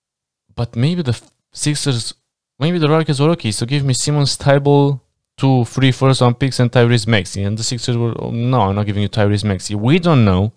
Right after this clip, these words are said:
but it's a possibility. It's also a possibility to think that the Rockets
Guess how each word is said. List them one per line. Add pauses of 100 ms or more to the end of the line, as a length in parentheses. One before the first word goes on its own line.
(840)
but
it's
a
possibility. (1500)
It's
also
a
possibility
to
think
that (1800)
the
Rockets